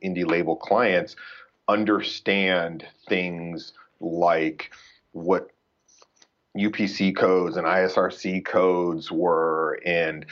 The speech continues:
uh, the process of, uh, getting your music distributed and how aggregators work.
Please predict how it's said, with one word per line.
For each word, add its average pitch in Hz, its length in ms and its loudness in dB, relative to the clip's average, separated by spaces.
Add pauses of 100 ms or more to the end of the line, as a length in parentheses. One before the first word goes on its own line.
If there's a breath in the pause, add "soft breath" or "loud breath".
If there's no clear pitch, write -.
(280 loud breath)
uh, 73 400 2 (100)
the 90 360 0
process 101 640 0
of, 90 280 -6 (100)
uh, 85 300 2
getting 92 340 0
your 87 420 0
music 92 640 -2
distributed 87 720 2
and 82 160 -6
how 87 400 2
aggregators 90 800 0
work. 85 640 0